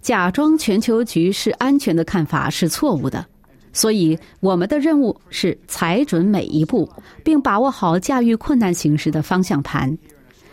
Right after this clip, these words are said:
我仍然对我们澳大利亚经济的未来感到积极和乐观。我认为我们有很多的事情要做，但是与此同时，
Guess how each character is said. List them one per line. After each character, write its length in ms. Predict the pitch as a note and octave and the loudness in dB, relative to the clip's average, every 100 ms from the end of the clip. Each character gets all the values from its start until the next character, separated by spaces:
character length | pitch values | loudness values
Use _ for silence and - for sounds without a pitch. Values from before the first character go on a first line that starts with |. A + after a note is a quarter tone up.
| - | -2
我 160 | A#3+ | 0
仍 180 | A#3 C4 | 2 2
然 180 | C#4+ B3+ | 2 2
对 140 | C#4 | 2
我 140 | B3 E3+ | 2 2
们 100 | E3 | 0
澳 160 | A3 G3 | 0 0
大 160 | G3+ | 0
利 80 | F#3+ | 0
亚 140 | F3+ | 0
经 240 | E3+ G#3 G3+ | 0 0 0
济 140 | G#3+ | 0
的 100 | F3 | 0
未 160 | E3+ F3 | 0 2
来 280 | D#3+ D#3+ F3 | 2 2 0
感 200 | F3 C#3+ | 0 0
到 140 | D#3+ | 0
积 240 | D#3 G#3+ G#3+ | 0 0 0
极 320 | - D#3 E3 | 0 2 2
和 160 | - | 2
乐 220 | D#3+ F#3 D3 | 0 0 0
观。 300 | A3 A#3+ C#4 - - - - | 0 0 0 -6 -20 -20 -6
我 120 | - B3+ | -2 2
认 180 | E4+ B3+ | 2 2
为 300 | G3+ G#3+ B3 - | 0 0 -2 -2
我 100 | E3+ | 0
们 100 | G3 | 2
有 80 | A3 | 0
很 300 | - C#3+ C#3 | -2 -2 0
多 160 | A3 | 0
的 80 | C4+ | 0
事 240 | - F#3 | 0 0
情 180 | D#3 D3 | 0 0
要 140 | D3+ D3 | 0 -2
做， 260 | E3+ G2 - _ _ _ _ - | -4 -6 -10 _ _ _ _ -4
但 140 | G3 | -2
是 240 | E3+ E3+ D#3 - | 0 -2 -2 -2
与 120 | G3+ | 0
此 140 | G3+ | 0
同 200 | F3 E3+ | 0 0
时， 340 | F#3 D#3 D3 | 0 0 0